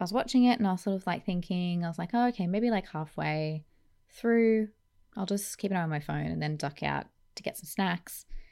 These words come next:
and come back in." By the time I looked at my phone,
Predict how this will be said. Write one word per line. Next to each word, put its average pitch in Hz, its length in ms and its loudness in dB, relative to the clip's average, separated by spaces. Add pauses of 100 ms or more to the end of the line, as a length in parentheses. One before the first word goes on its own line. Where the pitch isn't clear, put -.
(280)
and 165 140 0
come - 160 -2
back - 220 -6
in." - 180 -6 (1000)
By 233 160 2
the 262 80 2
time 294 280 -2
I 320 80 -2
looked 277 260 -4
at 247 60 -8
my 208 160 0
phone, 190 560 0